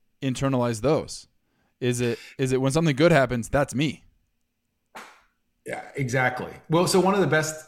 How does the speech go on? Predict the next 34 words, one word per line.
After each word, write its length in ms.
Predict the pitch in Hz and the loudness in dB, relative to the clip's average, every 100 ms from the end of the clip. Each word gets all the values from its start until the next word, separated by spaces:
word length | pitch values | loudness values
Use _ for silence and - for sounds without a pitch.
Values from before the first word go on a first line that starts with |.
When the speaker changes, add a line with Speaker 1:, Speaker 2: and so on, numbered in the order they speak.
| - | -4
Speaker 2:
you 80 | 139 | -2
know, 240 | 127 123 | 0 -2
kind 220 | 120 131 | -4 -4
of, 260 | 117 - 123 | -4 -6 -4
you 80 | 143 | 0
know, 100 | 139 | 2
one 140 | 139 | 2
of 60 | 131 | 2
the 60 | |
things 200 | 139 127 | 0 -2
that 120 | 127 120 | -2 -4
makes 200 | 120 117 | -6 -8
me 60 | |
think 320 | 107 143 139 | -4 0 0
of 200 | 120 107 | 2 0
is, 200 | 107 98 - - - - - | 0 -4 -8 -20 -20 -20 -8
I'm 80 | 180 | -4
not 120 | 233 | 0
sure 140 | 202 | 0
if 80 | 135 | 0
this 140 | 135 123 | -2 -4
was 120 | - | -4
Ken 160 | 135 | -2
Ravizza, 440 | 120 113 123 117 113 | -2 0 0 2 0
who 60 | 113 | -2
was 100 | 107 | -4
a 60 | |
legendary 480 | 113 110 110 120 107 | -4 -4 -6 -6 -6
sports 280 | - 110 - | -6 -6 -6
psychologist, 600 | 104 117 113 110 113 113 | -2 2 2 2 -2 -4
who 80 | 101 | -4
said 220 | 117 107 | -4 -2
this, 240 | 113 - | -4 -4
or, 260 | 104 95 | -4 -6